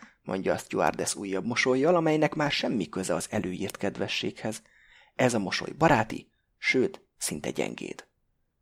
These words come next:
Úgy ér, mint az áramütés, s ez az áramütés végképp harcképtelenné tesz. „Hopp, a bőröngyei”,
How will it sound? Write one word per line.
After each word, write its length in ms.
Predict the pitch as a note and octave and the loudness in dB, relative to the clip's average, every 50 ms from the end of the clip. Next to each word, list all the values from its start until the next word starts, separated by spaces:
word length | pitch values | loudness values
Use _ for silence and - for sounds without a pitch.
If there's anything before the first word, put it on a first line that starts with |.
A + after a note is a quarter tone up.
| _ _ _ _ _ _ _ | _ _ _ _ _ _ _
Úgy 240 | - D3 D3 D#3 - | 6 8 8 8 8
ér, 240 | C3+ A#2 G#2+ - - - - - - | 8 6 6 4 0 -6 -16 -8 0
mint 240 | - A#2 A2 A2 A2+ | 2 2 4 4 2
az 140 | F2 - - | 2 2 2
áramütés, 720 | - G#2 G2 F#2+ G2+ A2+ B2+ B2 B2 - D3+ D3+ E3 - - - - - _ | 2 4 4 4 4 2 2 2 4 4 4 4 4 2 -2 -6 -14 -20 _
s 180 | - - - - _ | -12 -12 -12 -12 _
ez 180 | - - C3 D#3 | 2 4 4 4
az 120 | E3 D#3+ | 6 6
áramütés 800 | - D#3+ D#3+ D#3 C#3+ C#3+ C3+ - - A2+ G2 - - - _ _ _ _ _ | 8 8 8 8 6 4 4 4 4 4 4 2 -2 -6 _ _ _ _ _
végképp 540 | - G#2+ A2+ G#2+ - - - - C2+ - | 0 2 2 2 2 0 -4 -6 -6 -4
harcképtelenné 920 | - - - - - - - - - - - - F2 C#2 A#1 C#2 B1 A1 | -2 -2 -2 0 0 -2 -4 -4 -6 -6 -4 -2 -2 -2 -2 -2 -4 -8
tesz. 400 | G#1+ - - - - - - - - _ _ _ _ _ _ _ _ _ _ _ _ _ _ _ _ _ _ _ | -8 -8 -8 -8 -6 -6 -8 -8 -12 _ _ _ _ _ _ _ _ _ _ _ _ _ _ _ _ _ _ _
„Hopp, 340 | _ - G3 C#3+ - - - | _ 6 6 6 6 6 4
a 60 | E3 | 4
bőröngyei”, 640 | E3 G#3+ F#3+ D3+ C3+ B2 A2+ G#2+ G#2 E2+ - - - | 8 10 8 10 8 8 6 4 2 2 0 -2 -8